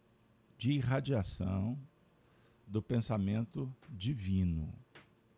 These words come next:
Deus em toda parte, seus representantes, os co-criadores,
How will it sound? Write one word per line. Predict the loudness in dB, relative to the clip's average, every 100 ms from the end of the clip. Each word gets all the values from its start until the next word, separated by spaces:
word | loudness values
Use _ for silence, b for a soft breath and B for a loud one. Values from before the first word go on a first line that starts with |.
| _ _ _ _ _ _ _ _ b b b b b -12
Deus | 2 4 6 4 2
em | 0
toda | 0 0 -2
parte, | -2 0 2 0 -4 -8 -6 -6 -8 -12 _ _ _ _ _ -20 _ _ -20 B B B B _ _ _ _ _ _ _ _ _ _ _ _ _ _ _ _ _ _ -8
seus | 0 4 6 4
representantes, | 6 6 6 4 2 0 -2 -2 -4
os | -4 -4
co-criadores, | -4 -2 -2 -4 _ -4 0 0 -2 -4 -4 -10 -18 -18